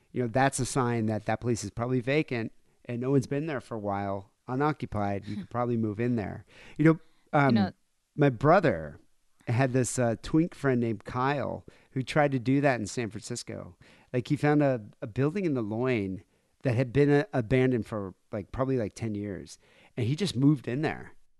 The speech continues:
Speaker 1: and started living. He changed his,
Speaker 2: Yeah.
Speaker 1: he got utilities turned on. So there's electricity that he was paying. And then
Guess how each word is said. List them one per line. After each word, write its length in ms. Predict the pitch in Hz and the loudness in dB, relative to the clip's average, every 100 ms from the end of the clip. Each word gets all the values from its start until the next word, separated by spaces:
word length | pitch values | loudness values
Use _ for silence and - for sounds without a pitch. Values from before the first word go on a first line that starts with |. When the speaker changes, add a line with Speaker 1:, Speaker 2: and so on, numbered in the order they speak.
| _ _ _ _ - | _ _ _ _ -2
Speaker 1:
and 140 | 131 | -2
started 260 | - 156 127 | 2 0 2
living. 280 | 127 127 147 | 0 2 0
He 140 | 131 | 0
changed 460 | 113 143 143 131 - | -2 0 2 0 -2
his, 180 | 131 117 | -2 0
Speaker 2:
Yeah. 300 | 214 170 175 - _ _ _ | -2 -4 -10 -18 _ _ _
Speaker 1:
he 240 | - 143 - _ - | -4 -4 -4 _ 2
got 340 | 156 190 - _ _ | 4 4 0 _ _
utilities 760 | 151 135 - 170 196 196 160 - | -6 -6 -6 -2 0 0 0 -2
turned 300 | - 151 135 | 0 2 2
on. 520 | 127 104 90 95 107 _ _ | 2 0 -2 -6 -10 _ _
So 180 | - 135 | -4 0
there's 260 | 120 123 | 0 0
electricity 540 | 127 123 - 147 - 117 | -2 -4 -4 -4 -2 -2
that 120 | 117 | 0
he 100 | 110 | -2
was 140 | 127 - | -4 -4
paying. 460 | 113 110 127 170 - - _ _ _ _ _ - | -2 0 -2 -4 -12 -20 _ _ _ _ _ -2
And 160 | 131 | 2
then 340 | 143 156 143 | 4 6 6